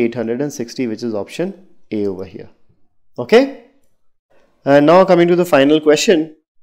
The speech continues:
What is the ratio of number of boys in school C in the year two thousand eighteen? So number of girls in school A in two thousand eighteen.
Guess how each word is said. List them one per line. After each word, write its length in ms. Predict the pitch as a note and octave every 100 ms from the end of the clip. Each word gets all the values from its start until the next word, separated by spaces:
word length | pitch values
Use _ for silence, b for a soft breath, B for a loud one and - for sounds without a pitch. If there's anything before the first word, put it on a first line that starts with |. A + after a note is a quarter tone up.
| _ _ _ _ - _ _
What 200 | C#3+ E3 G3+
is 100 | G#3+
the 100 | G#3
ratio 320 | E3+ E3 G3
of 80 | F3
number 260 | D3+ D#3
of 160 | E3 C#3
boys 280 | C3+ D3 E3
in 100 | D#3
school 340 | - C#3+ C#3+
C 380 | C#3 F#3+ G3 D3
in 80 | C#3
the 100 | C3+
year 140 | C3+
two 140 | C3+
thousand 340 | C3 A#2+ B2+ B2
eighteen? 380 | B2 D#3+ G3+ F#3+
So 100 | D#3
number 300 | B2+ A#2+ B2+
of 200 | B2+ B2+
girls 280 | B2+ B2+
in 80 | C#3+
school 280 | C3+ - B2+ B2
A 100 | D3
in 100 | D#3+
two 100 | C#3
thousand 320 | A#2+ A2 C3
eighteen. 340 | A2 G2+ G2